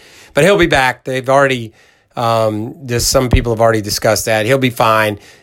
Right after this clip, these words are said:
Uh, T J McCoy had an ankle. We talked about that the other day. He'll be, he'll be fine. Gators pretty healthy. I think LeCedric Brunson, number thirty-four linebacker,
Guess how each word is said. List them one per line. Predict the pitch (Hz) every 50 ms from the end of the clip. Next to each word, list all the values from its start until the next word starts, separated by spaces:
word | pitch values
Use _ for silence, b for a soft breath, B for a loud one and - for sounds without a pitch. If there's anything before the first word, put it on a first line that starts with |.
| B -
Uh, | 104
T | 95 - - 135
J | 120 131 123
McCoy | 120 113 - - 123 120 113 113
had | 107 107
an | 104
ankle. | 104 104 107 104 - - 107
We | 104 107 101
talked | - 113 104 95 -
about | 104 107 104 104
that | 104 101 92
the | - 107
other | 101 98
day. | 101 101 104 104
He'll | 104 113 107
be, | 104 113 110
he'll | 113 104 120 113
be | 104 107 98
fine. | - 98 87 82 85 87
Gators | - 135 143 147 147 135 117
pretty | - 147 135 120
healthy. | 113 113 113 113 113 117 110
I | 107
think | 113 113 107 -
LeCedric | - 110 104 - - 139 131 123 110 98
Brunson, | 113 120 117 110 - 123 117
number | 113 104 101 101
thirty-four | - 117 113 110 104 - - 120 113
linebacker, | 107 107 107 107 104 104 107 107 107 - 107 101 95